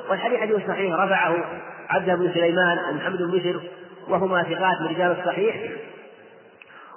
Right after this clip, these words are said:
وهو مرفوع، والحديث لا ينافي أن يكون ما جاء موقوفا وجاء، منهم من قال إنه موقوف، الصواب أنه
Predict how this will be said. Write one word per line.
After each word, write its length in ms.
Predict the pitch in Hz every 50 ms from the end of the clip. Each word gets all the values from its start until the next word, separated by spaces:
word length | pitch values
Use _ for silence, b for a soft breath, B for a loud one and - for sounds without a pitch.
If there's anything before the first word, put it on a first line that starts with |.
| B -
وهو 280 | 190 220 226 226 214 208
مرفوع، 340 | 202 196 160 156 165 156 151 190
والحديث 380 | 220 226 226 226 233 254 233
لا 100 | 262 294
ينافي 420 | 254 214 190 190 185 - 190 214 208
أن 80 | 190
يكون 280 | 190 170 - 202 190 180
ما 140 | 180 175 175
جاء 220 | 190 196 175 175
موقوفا 480 | 175 170 170 175 196 185 175 180 180 160
وجاء، 420 | 151 143 185 190 180 170 170 - 170 175 170 - - - - - -
منهم 460 | 139 160 160 165 185 214 233 233 220
من 100 | 226 208
قال 180 | 208 220 220 220
إنه 120 | 202 185
موقوف، 320 | 196 190 185 185 190 180 233
الصواب 380 | - - 190 190 202 208 214 202 202 214 202 - - - - - - - - - - 175
أنه 520 | 190 196 180 175 190 190 185 185 190 190